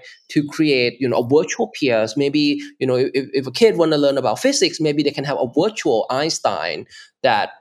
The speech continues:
you know, provide them with, you know, state-of-the-art research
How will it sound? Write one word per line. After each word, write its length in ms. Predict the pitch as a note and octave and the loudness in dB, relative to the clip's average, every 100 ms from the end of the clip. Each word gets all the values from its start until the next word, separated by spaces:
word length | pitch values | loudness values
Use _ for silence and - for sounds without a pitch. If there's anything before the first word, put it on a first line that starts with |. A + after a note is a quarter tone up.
| _ | _
you 100 | B2+ | -2
know, 120 | A2 | -2
provide 480 | G#2+ D#3+ C#3+ C#3 C#3 | -2 0 2 2 2
them 300 | C3+ C3 B2+ | 0 0 -2
with, 140 | A#2+ A2 | -6 -4
you 100 | B2+ | -2
know, 280 | G#2 F#2+ G2 _ _ - _ | 0 0 -4 _ _ -20 _
state-of-the-art 800 | - - C#3+ C3 B2+ G2+ G#2 A2 | -12 2 2 4 2 2 2 0
research 500 | E3+ G#3 G3 D#3+ D#3 | 0 0 2 2 0